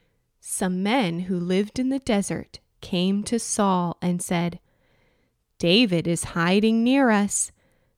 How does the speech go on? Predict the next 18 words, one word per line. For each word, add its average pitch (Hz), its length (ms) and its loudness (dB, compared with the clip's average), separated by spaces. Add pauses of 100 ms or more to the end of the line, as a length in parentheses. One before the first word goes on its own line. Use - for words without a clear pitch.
(140)
Come 269 380 2
down 202 520 2
whenever 196 480 2
you 277 180 4
would 277 140 4
like, 185 480 0
and 175 280 -2
we 208 280 4
will 165 180 2
hand 214 480 0
him 247 160 0
over 180 260 2
to - 160 -6
you." 175 320 -2 (1160)
Saul 202 500 0
said, 175 440 -4 (880)
"The 285 120 4
Lord 403 360 2